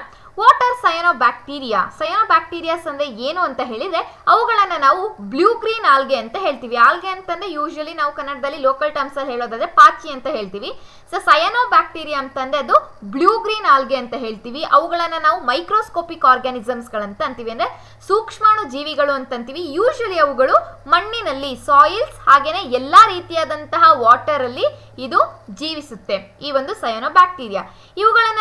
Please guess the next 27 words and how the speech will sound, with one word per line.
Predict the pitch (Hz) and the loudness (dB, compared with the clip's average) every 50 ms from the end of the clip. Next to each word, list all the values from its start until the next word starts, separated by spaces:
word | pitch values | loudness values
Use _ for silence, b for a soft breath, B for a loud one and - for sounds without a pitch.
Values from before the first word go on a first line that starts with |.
| 427 | 4
ನಾವು | 427 - 403 403 | 4 4 4 4
single | - - 349 359 403 427 466 466 466 - | 0 -2 -6 -6 -4 -2 -2 -2 -2 -2
celled | - 381 381 - 311 | 0 0 2 4 6
organisms | 269 269 262 - 294 285 294 294 285 233 262 294 277 247 233 | 6 6 4 4 0 0 0 -2 -4 -4 -2 -2 -2 -2 -4
ಅಥವಾ | - 254 262 269 262 | -8 -6 -4 -2 2
bacteria | 247 247 - - - 302 294 285 277 262 | 2 2 2 2 -4 -10 -6 -4 -4 -4
ಅಂತ | 233 247 247 - | -4 -6 -6 -6
ಅಂತೀವಿ, | 233 214 208 208 - 214 208 214 285 349 | -6 -6 -6 -8 -10 -12 -12 -10 -10 -6
ಅಂದ್ರೆ | - - 294 330 415 571 - - - - | -4 -4 -2 0 0 0 0 -2 -6 -10
ಕೇವಲ | - 339 359 403 403 427 415 | -8 -6 -4 -2 0 0 0
ಒಂದೇ | 330 262 254 269 294 302 320 381 440 466 | 0 0 -2 -2 -6 -6 -4 -2 0 2
ಒಂದು | - 415 381 381 370 403 440 605 554 - - | 2 0 0 0 -2 0 2 2 2 0 -2
cell | - 302 285 294 | -4 -4 -4 -2
ಇರೋ | 285 277 262 262 | -2 0 2 2
ಅಂಥದ್ದು. | 247 220 214 202 - 214 202 185 196 330 - B B B B B B - 359 330 | 2 0 -2 -6 -6 -6 -6 -2 -2 -2 -2 B B B B B B 4 4 4
And | 269 226 | 2 -2
ಇದು | 214 285 302 294 339 302 311 - - - - - | -8 -10 -4 0 2 2 2 0 -4 -12 -6 0
ಫ್ರೆಶ್ | 294 294 - - - 349 | 2 2 2 0 0 2
ವಾಟರ್ | 370 349 349 359 370 339 | 4 4 4 4 0 -2
ಅಲ್ಲಿ | 330 320 302 | 0 2 2
ಆಗಿರ್ಬೋದು, | 277 277 247 277 262 220 247 247 247 285 | 2 2 2 -2 -4 -2 -2 2 2 2
ಹಾಗೆ | 302 311 311 320 339 | 2 2 2 2 -2
ಬ್ರಾಕಿಶ್ | 262 208 196 247 247 - - - 359 370 359 330 | -4 -2 2 2 4 4 2 0 -6 -8 -2 0
ವಾಟರ್. | 277 240 - - 233 | 0 0 0 -4 -8
ಬ್ರಾಕಿಶ್ | 208 202 269 302 349 - 392 381 - | -2 2 4 4 4 2 -4 -8 -2
ವಾಟರ್ | 349 311 311 - 320 311 | -2 -2 0 0 -4 -4
ಅಂತಂದ್ರೆ | 302 302 - 294 285 294 349 381 349 B | -6 -8 -8 -10 -4 -2 -2 -2 -2 B